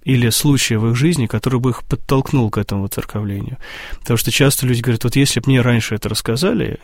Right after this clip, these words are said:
я бы гораздо раньше изменил что-то в своей жизни». Мы никогда этого в жизни не слышали. И поэтому здесь, мне кажется, важен вот этот диалог, разговор, э, о смыслах, о, э, вот этом желании покрестить ребенка, на чем оно вообще построено.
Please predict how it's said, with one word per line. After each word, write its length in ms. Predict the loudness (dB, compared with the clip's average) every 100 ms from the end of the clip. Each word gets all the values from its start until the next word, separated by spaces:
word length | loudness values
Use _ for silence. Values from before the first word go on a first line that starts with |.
| -12
я 220 | -4 0
бы 80 | 2
гораздо 400 | 2 4 2 2
раньше 300 | 2 2 0
изменил 280 | -2 0 0
что-то 200 | -2 -2
в 80 | -2
своей 180 | -4 -4
жизни». 440 | -4 -8 -10 -12 -12 -12 -14 -6 4
Мы 120 | 6
никогда 340 | 6 6 6
этого 320 | 4 4 2
в 40 | 2
жизни 300 | 2 2 2
не 180 | 2 2
слышали. 560 | 2 0 -2 -8 -10 -12 -12 -10 -6
И 100 | 0
поэтому 460 | 4 4 6 6 4
здесь, 280 | 4 4 4
мне 100 | 2
кажется, 400 | 4 2 2 0
важен 560 | 0 2 4 4 4 2
вот 160 | 0
этот 220 | 0 -2 0
диалог, 500 | 2 4 4 2 0
разговор, 680 | 0 0 2 4 4 2 -2
э, 40 |
о 380 | -6 -4 -2 0
смыслах, 600 | 4 4 4 2 -2 -4 -6
о, 380 | 0 2 0 -2 -6 -6 -2
э, 380 | 2 2 2 2
вот 220 | 2 0
этом 200 | 0 0
желании 560 | 2 4 6 6 4 2
покрестить 560 | -2 -2 -2 0 -2
ребенка, 420 | 0 0 2 0 0
на 120 | 2
чем 240 | 4 4
оно 160 | 4 0
вообще 240 | -2 -4
построено. 580 | -2 -2 -2 -2 -2 -6